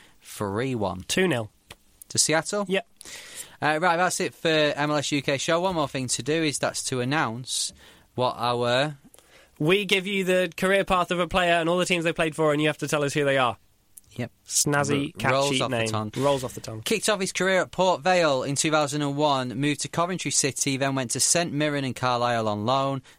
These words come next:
Speaker 1: went to Brighton and Hove Albion, then signed for Los Angeles Galaxy. Uh, he played sixty-six games there, played, uh, eighteen games for Columbus Crew, and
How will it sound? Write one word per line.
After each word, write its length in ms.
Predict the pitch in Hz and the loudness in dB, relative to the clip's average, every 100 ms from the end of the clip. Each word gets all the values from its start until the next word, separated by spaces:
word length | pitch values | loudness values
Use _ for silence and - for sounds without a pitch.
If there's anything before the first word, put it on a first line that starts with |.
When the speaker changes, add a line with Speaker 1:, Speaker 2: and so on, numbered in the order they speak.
| _ - | _ -4
Speaker 1:
went 220 | 143 190 | -2 -2
to 100 | 165 | -4
Brighton 400 | 143 131 120 123 | 0 0 0 -2
and 140 | 110 104 | -4 0
Hove 240 | 139 113 | 0 2
Albion, 500 | 113 113 107 110 107 - - _ 104 | 0 0 -2 -2 -4 -8 -20 _ -4
then 360 | 113 135 135 - | 0 0 0 -2
signed 420 | - 127 117 113 | -2 0 0 -2
for 120 | 113 | -4
Los 280 | 110 160 - | -2 -2 -2
Angeles 380 | 120 104 107 92 | -4 -4 -4 -2
Galaxy. 640 | 104 104 - - 107 104 - | -2 -2 -4 -4 -2 -4 -6
Uh, 280 | 104 101 101 | -4 -2 -2
he 60 | 98 | -2
played 200 | 107 - | -2 0
sixty-six 640 | 175 151 - - 110 - | 0 -2 -4 -4 -4 -6
games 340 | - 107 104 | -4 -4 -2
there, 300 | - 135 147 | -2 0 0
played, 480 | 139 - 110 107 - - | -4 -4 -4 -4 -6 -12
uh, 220 | 113 107 104 | -6 -4 -2
eighteen 420 | 131 135 - 131 | -2 -4 -4 -4
games 260 | 117 113 101 | -2 -4 -4
for 60 | 110 | -8
Columbus 380 | 113 107 98 | -6 -4 -4
Crew, 140 | - | -2
and 80 | 147 | -2